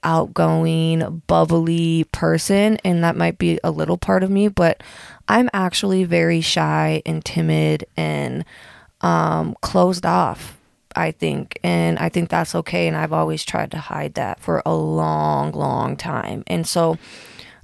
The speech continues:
I know we have talked about in the past where it's like people see me on social media, and when I'm out in public, they come up to me and they think that they know me because they see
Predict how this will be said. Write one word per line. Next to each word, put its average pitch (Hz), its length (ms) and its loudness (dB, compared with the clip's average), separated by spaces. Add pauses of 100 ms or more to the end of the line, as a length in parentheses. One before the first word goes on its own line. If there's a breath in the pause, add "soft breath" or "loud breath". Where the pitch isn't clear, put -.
(160)
I 190 80 4
know 180 340 6
we 170 220 0
have 175 140 0
talked 175 260 -4
about 165 220 2
in 160 80 -2
the 160 100 -2
past 180 640 2
where 165 320 0
it's - 260 -6
like 160 400 -2 (120)
people - 340 0
see 185 280 2
me 170 140 4
on 165 160 2
social 165 360 0
media, 170 760 2 (600 loud breath)
and 175 300 2
when 170 500 2 (100)
I'm 165 800 2 (360)
out 180 220 4
in 170 120 -2
public, 220 580 2
they 180 120 -2
come 170 280 0
up 196 220 0
to - 120 0
me 175 220 2
and 165 120 0
they 170 100 -2
think 180 260 0
that 180 160 -2
they 170 120 -4
know 170 220 0
me 190 160 2
because 175 360 -2
they 170 160 -2
see 196 580 2